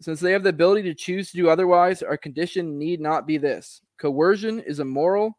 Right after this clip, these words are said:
inefficient, and unnecessary for human life and fulfillment. Those who wish to supine as their neighbors prey on them are free to s-, free so to choose. This manifesto is for those who choose otherwise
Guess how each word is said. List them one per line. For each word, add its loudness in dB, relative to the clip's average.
inefficient, -2
and -6
unnecessary 0
for -6
human -6
life -2
and -12
fulfillment. -10
Those 6
who -6
wish 2
to -8
supine -2
as -4
their -2
neighbors -2
prey 2
on -2
them -4
are 0
free 0
to 0
s-, -12
free -4
so 0
to 0
choose. -6
This 4
manifesto 0
is -4
for -8
those 0
who -4
choose -6
otherwise -4